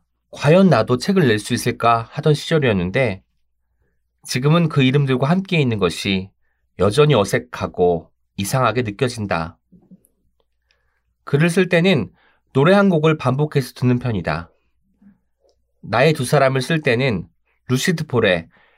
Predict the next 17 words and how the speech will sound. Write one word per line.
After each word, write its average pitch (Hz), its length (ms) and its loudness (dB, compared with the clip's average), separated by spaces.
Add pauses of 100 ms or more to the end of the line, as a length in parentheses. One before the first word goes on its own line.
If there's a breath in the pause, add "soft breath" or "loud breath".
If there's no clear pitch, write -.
(120)
할머니의 208 480 2
마음은 123 480 2
바다처럼 135 420 0
넓어라를, 82 680 0 (1000)
작별 160 360 -2
인사는 160 340 4
아직이에요를 123 640 0
쓸 127 200 -6
때는 113 440 -2 (480)
권나무의 120 600 0
어릴 120 320 0
때를 85 420 0 (200)
계속 - 280 -8
들었다. 82 580 -6 (1600)
시간이라는 175 640 2
말, 82 340 -4 (1160)
순간이나 147 840 0